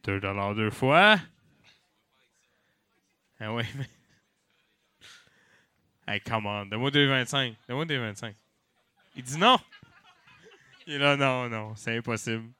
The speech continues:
C'est impossible. OK. Mais deux dollars trois fois vendu. Ben ouais, il y a d'autres lots, il y a d'autres lots, c'est pas grave. Ça va bien aller.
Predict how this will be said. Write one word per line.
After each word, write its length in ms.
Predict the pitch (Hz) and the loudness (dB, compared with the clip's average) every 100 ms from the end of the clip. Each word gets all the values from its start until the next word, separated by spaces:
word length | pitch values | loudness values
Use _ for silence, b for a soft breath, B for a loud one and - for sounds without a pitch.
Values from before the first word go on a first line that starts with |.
| _ _ | _ _
C'est 300 | - - 127 | -10 2 2
impossible. 440 | 120 110 98 107 - | 2 -4 -4 -10 -6
OK. 100 | 131 | 2
Mais 1300 | 156 - _ _ _ _ _ _ _ _ _ - 339 403 | 2 0 _ _ _ _ _ _ _ _ _ 10 10 12
deux 180 | 453 403 | 12 12
dollars 400 | 359 330 320 302 | 12 12 12 10
trois 320 | 294 311 269 | 10 12 12
fois 260 | 247 302 | 12 12
vendu. 920 | 285 269 240 208 262 302 294 262 233 202 | 12 12 10 10 10 12 12 12 10 10
Ben 180 | 240 233 | 10 10
ouais, 220 | 208 240 | 10 10
il 20 | |
y 40 | |
a 60 | 240 | 10
d'autres 300 | 233 233 208 | 8 6 6
lots, 220 | 180 190 | 6 6
il 80 | 254 | 6
y 20 | |
a 80 | 226 | 6
d'autres 320 | 208 196 190 | 6 4 4
lots, 220 | 175 175 | 4 4
c'est 80 | 202 | 4
pas 120 | 214 | 2
grave. 380 | 190 175 165 214 311 - _ _ - _ | 2 6 6 6 2 -12 _ _ -20 _
Ça 180 | - 175 | 0 2
va 40 | |
bien 180 | 185 202 | 6 6
aller. 360 | 175 156 202 | 6 6 4